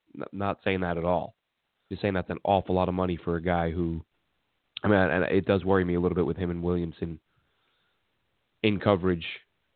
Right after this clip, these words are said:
um, on, you know, at any, at any given time, because I don't know that, uh, I don't know how that, how that, how that's gonna play out for the Jets, <laughs> but I'm sure we will find out.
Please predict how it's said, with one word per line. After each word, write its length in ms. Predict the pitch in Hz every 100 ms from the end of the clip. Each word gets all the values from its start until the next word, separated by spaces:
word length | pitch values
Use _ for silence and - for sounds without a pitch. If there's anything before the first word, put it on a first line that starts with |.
| -
um, 320 | 90 87 85
on, 300 | 92 87 85 -
you 100 | 95
know, 140 | 85
at 80 | 85
any, 220 | 90 87 - 85 -
at 100 | 90
any 160 | 90 87
given 260 | 92 85
time, 400 | 82 92 90 85 - _ _ _ _ _ _ _ _ _ _ -
because 320 | 92 104 92
I 100 | 92
don't 220 | 92 82
know 180 | 92 90
that, 220 | 87 -
uh, 240 | 90 87 85 - -
I 60 |
don't 160 | 92 82
know 120 | 90
how 200 | 85 87
that, 160 | 87 -
how 160 | 87 87
that, 300 | 87 82 - _ _ _ _
how 140 | 104
that's 200 | 98 85
gonna 120 | - 82
play 220 | 98 90
out 180 | 87 -
for 60 |
the 100 | 85
Jets, 280 | 82 90 78 -
<laughs> 60 |
but 60 | 120
I'm 200 | 104 98 -
sure 180 | - 110
we 120 | 110
will 160 | 117 113
find 280 | - 127 120
out. 260 | 123 143